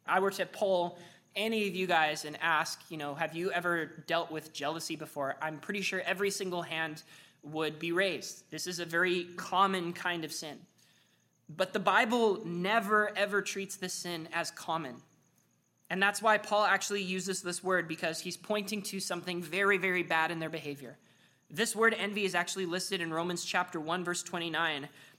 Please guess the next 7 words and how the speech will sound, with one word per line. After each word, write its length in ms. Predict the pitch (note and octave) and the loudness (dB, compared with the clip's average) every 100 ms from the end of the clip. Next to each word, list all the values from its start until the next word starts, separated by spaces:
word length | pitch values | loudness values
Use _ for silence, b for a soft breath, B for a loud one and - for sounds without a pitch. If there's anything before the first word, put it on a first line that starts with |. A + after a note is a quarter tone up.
| _ - | _ -2
as 200 | D#3+ - | -2 -2
part 280 | - G#3+ A3 | 4 6 6
of 120 | F#3+ | 2
what 140 | G3 | -2
defines 640 | F3 - F3 E3+ E3+ E3 - B B - | -4 -2 0 0 -2 -6 -10 B B -4
ungodly 800 | F#3 G#3 F#3+ F#3 F#3 E3+ F3 F3 | 0 0 4 8 8 6 2 0
and 140 | D#3+ | -2